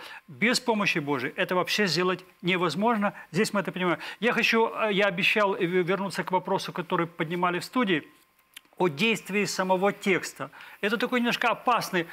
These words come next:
э, вопрос, э, х-, хотя есть такая практика, есть, э,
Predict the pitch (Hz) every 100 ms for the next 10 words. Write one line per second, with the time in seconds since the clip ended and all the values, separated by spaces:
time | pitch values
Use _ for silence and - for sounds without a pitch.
0 | - - 160 165 165 156 151 - - 160
1 | 185 240 302 262 - - - - 214 160
2 | 156 151 160 - - - 202 - 220 247
3 | 226 185 123 - - _ _ _ _ _
4 | 302 151 127 180 262 - 185 170 175 190
5 | 294 - 151 139 - 139 - 131 131 _
6 | _ _ 143 123 175 190 180 - - _
7 | _ _ _ _ _ _ _ 170 151 143
8 | 139 135 135 143 160